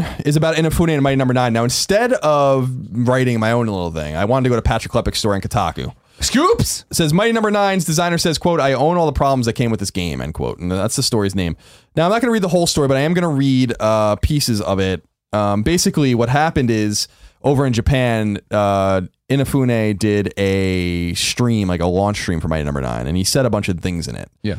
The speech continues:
Speaker 1: And also Ben, uh, Ben Judd, who's his, um, his, like, translator and business partner, uh, also said some things. So the, what's making the rounds the last week is that Mighty Number Nine is not a good game. People are really disappointed in it. It's, it looks like fucking garbage and all this other kind of stuff.
Speaker 2: And you agree?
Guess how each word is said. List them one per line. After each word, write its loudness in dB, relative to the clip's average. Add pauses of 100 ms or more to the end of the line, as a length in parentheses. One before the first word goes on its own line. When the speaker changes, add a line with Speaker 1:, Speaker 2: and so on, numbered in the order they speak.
(140)
Speaker 1:
And 0
also 2
Ben, -2
uh, -2
Ben -2
Judd, 0
who's -2
his, -2
um, -4
his, -4
like, -6
translator -2
and -8
business -2
partner, -4
uh, -6
also -4
said -6
some -6
things. -8 (680)
So 2
the, -2
what's -2
making 0
the 0
rounds 0
the 0
last 0
week 0
is 2
that 2
Mighty 0
Number 0
Nine 0
is -2
not 0
a -2
good -2
game. 0
People 2
are 0
really 2
disappointed 0
in -2
it. 0
It's, -4
it -4
looks -2
like -4
fucking -4
garbage 0
and -2 (180)
all 0
this -2
other -4
kind -6
of -8
stuff. -8
Speaker 2:
And 2
you 2
agree? 0